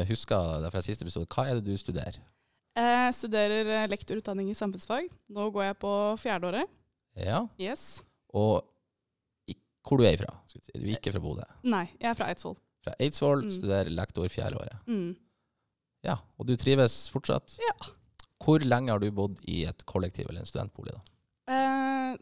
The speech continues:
Speaker 2: jeg bodde i kollektiv, privat kollektiv første året mitt, og siden det, eh, så har jeg bodd i Mørkvilja, så nå begynner jeg på tredje året der. Ja.
Speaker 1: Ja.
Speaker 2: Ja.
Speaker 1: Det er jo en stund.
Speaker 2: Det er en stund.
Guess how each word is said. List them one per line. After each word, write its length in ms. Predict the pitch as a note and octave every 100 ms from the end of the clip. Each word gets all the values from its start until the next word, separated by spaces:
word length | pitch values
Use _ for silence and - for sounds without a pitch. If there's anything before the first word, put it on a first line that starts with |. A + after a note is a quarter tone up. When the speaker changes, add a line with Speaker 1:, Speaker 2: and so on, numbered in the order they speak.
| _ _ _ -
Speaker 2:
jeg 120 | C4
bodde 180 | B3+ A3+
i 40 | B3+
kollektiv, 520 | - F#3+ F#3+ A#3+ A#3+
privat 300 | A#3+ G3+ G3+
kollektiv 400 | A3 F#3+ - G3+
første 240 | A3+ - -
året 120 | E3+
mitt, 280 | D4+ - - _ _ G#3+
og 420 | A3 G#3+ A3 A3+
siden 300 | - A3 G#3+
det, 120 | A3+ B3+ C#4 - _
eh, 460 | A3+ A3 G#3+ G#3 G#3+
så 140 | G#3+ A3+
har 60 | G3+
jeg 60 |
bodd 280 | F#3+ F#3 F3+
i 140 | F#3 F#3+
Mørkvilja, 420 | F#3+ - G3 D#4+ - _
så 140 | - A3+
nå 140 | A3+ A3+ A3+ G3 - _ _ _ _ _ _ -
begynner 220 | A#3 G#3+
jeg 60 | G#3
på 120 | A3
tredje 300 | - A#3 G3+
året 160 | G#3 A3
der. 160 | E4+ B4+ _ _ _ _ F4+
Ja. 140 | B3+ - _ _ _ _ _ -
Speaker 1:
Ja. 140 | F#3+ - - _ -
Speaker 2:
Ja. 100 | C#4 - _ _
Speaker 1:
Det 80 | B2+
er 40 |
jo 100 | D#3
en 40 | -
stund. 180 | - A#2 - _ _ _ _ _ _ - F3+ -
Speaker 2:
Det 120 | A3
er 160 | F#3+ G#3+
en 80 |
stund. 280 | A#3 G3 B3+